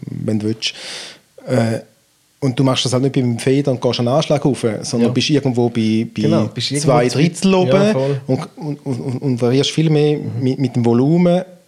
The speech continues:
Speaker 1: und nicht unbedingt mit der Frequenzen.
Speaker 2: Ja.
Speaker 1: Also ich erwische mich dann noch viel, dass du einen Übergang machst, nur mit der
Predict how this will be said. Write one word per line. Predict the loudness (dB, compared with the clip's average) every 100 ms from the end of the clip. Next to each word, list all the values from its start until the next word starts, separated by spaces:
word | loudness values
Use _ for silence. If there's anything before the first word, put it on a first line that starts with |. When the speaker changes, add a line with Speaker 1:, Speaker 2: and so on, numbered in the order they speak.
| _
Speaker 1:
und | -2 0
nicht | 2 2
unbedingt | 0 0 -2
mit | -4 -6
der | -6
Frequenzen. | -6 -2 0 0 -4 -8 -10 -14 -10
Speaker 2:
Ja. | -8 -8
Speaker 1:
Also | -4 -4 -4 -10
ich | -8 -4 0
erwische | 0 0 -2
mich | -2
dann |
noch | -2 -2
viel, | -2 -2
dass | -4 -2
du |
einen | -2
Übergang | 0 0 0
machst, | 0 -2 -4 -2
nur | 0
mit | 0 -2
der | -4